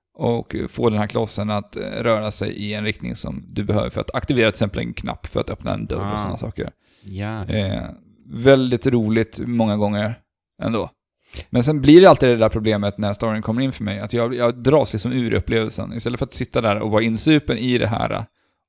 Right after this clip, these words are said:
Speaker 1: och vara den här karaktären som känner, alltså, för jag, jag känner mig ju väldigt många gånger, när, när man tar sig igenom banorna snabbt och man liksom fattar grejerna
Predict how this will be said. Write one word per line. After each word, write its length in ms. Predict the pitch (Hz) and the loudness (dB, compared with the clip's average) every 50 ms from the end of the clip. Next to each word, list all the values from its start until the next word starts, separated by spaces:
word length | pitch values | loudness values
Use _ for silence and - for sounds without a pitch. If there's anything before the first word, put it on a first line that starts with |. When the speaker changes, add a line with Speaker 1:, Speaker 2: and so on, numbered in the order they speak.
| _ _ - | _ _ -4
Speaker 1:
och 140 | 120 104 104 | -4 -2 0
vara 460 | 113 123 139 135 127 127 135 160 151 | 4 4 4 4 4 4 2 2 0
den 160 | 117 107 98 | 0 0 0
här 240 | 107 104 104 104 101 | 0 0 0 -2 -2
karaktären 800 | - - 101 104 104 - - 101 104 110 110 117 113 117 117 - | -2 -4 -4 -4 -4 -4 -2 -2 0 0 -2 -4 -6 -8 -10 -10
som 180 | - 110 110 | -8 -8 -8
känner, 360 | 98 - 110 104 113 117 123 139 | -6 -4 -4 -6 -6 -6 -6 -6
alltså, 180 | 135 - 156 | -4 -4 -6
för 220 | 147 - - - - _ _ _ _ _ _ _ _ _ - | -8 -6 -6 -6 -6 _ _ _ _ _ _ _ _ _ -2
jag, 140 | 165 143 - | -2 0 2
jag 180 | 170 156 151 | 2 0 2
känner 300 | - - 165 147 143 147 | 2 0 -2 -2 -2 -4
mig 160 | 147 151 151 151 | -4 -4 -2 -2
ju 80 | 151 | 0
väldigt 200 | 143 143 127 120 | 0 0 0 0
många 240 | 127 123 120 113 - | -2 -2 -2 -2 -2
gånger, 420 | - 131 120 120 120 117 113 120 - _ _ _ _ _ _ _ _ _ _ _ - | -2 -2 -2 -2 0 -2 -2 -4 -6 _ _ _ _ _ _ _ _ _ _ _ -2
när, 100 | - 135 | 0 0
när 220 | 147 147 - 180 151 | 2 0 0 2 2
man 100 | 151 151 | 2 2
tar 180 | - 170 160 | 2 2 2
sig 120 | 139 - 151 | 2 0 0
igenom 180 | 135 123 113 | 0 0 2
banorna 300 | 110 120 113 107 104 104 | 2 2 2 2 2 -2
snabbt 500 | - - - 135 131 120 - - - - | -2 -4 -4 -2 -2 -4 -4 -6 -4 -2
och 120 | 127 120 113 | 0 2 2
man 160 | 110 110 110 | 2 0 -2
liksom 180 | 104 104 101 | -2 -4 -6
fattar 400 | 92 - 143 127 - _ - 139 | -4 -2 -2 -2 -2 _ -2 -2
grejerna 560 | 127 120 123 120 120 120 120 117 117 113 117 | 0 2 2 2 2 2 0 2 2 0 0